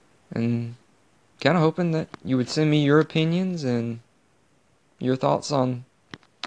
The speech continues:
Fallout as a whole, Fallout three, any great memories, even Fallout New Vegas, Fallout four. Uh, they have a Fallout board game now. Anybody have it?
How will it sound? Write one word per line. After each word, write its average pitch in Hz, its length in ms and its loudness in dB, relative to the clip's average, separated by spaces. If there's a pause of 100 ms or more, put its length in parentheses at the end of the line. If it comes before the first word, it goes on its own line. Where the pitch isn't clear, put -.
(140)
Fallout 139 500 4 (260)
as 117 120 -2
a 113 80 0
whole, 123 520 2 (880)
Fallout 120 340 0
three, 131 640 -2
any 120 180 -4
great 123 240 -2
memories, 143 400 -14
even 156 140 -14
Fallout 156 340 -6
New 165 120 -6
Vegas, 170 680 -4
Fallout 131 320 -2
four. 151 460 -4 (1200)
Uh, - 760 -8
they 120 140 -2
have 127 100 -2
a 120 40 -8
Fallout 135 460 -4 (380)
board 190 240 4
game 135 260 0
now. 104 280 -4 (720)
Anybody 127 280 0
have 143 400 -4
it? 190 240 -10